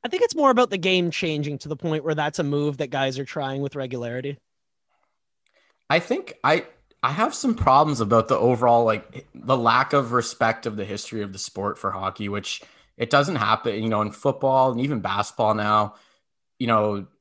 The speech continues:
Speaker 2: they're, they're, like, immortalized for some of the stuff that they did back then. You know, the way people talk about, you know, Michael still in basketball and the Michael LeBron debates and Kobe and, and all that stuff. I'm like,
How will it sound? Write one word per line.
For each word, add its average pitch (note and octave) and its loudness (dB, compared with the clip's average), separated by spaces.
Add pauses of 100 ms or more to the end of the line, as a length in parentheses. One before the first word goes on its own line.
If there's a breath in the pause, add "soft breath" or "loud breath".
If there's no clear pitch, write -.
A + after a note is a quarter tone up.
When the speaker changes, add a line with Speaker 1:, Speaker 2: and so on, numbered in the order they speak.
Speaker 2:
they're, A#2+ 0
they're, B2 2
like, C#3+ 2
immortalized G#2+ 0
for G#2 -8
some G#2 -6
of G2+ -6
the G2 -8
stuff G2 -6
that F#2+ -10
they G2+ -4
did G2 -8
back F#2+ -8
then. G2 -4
You G#2 -6
know, A2+ 0
the A#2 0
way C#3 2
people C#3 -6
talk A2 -2
about, G#2+ -2 (760)
you A#2 -8
know, F#2+ -4
Michael G#2 -2
still G2+ -6
in G2 -10
basketball G2 -6
and G2 -8
the F#2+ -12
Michael G2 -6
LeBron G2 -6 (460)
debates G2 -8
and F#2 -10
Kobe G2 -6
and, F#2+ -10
and F#2+ -8
all G2 -2
that G2 -2
stuff. - -4
I'm A#2 -6
like, - -10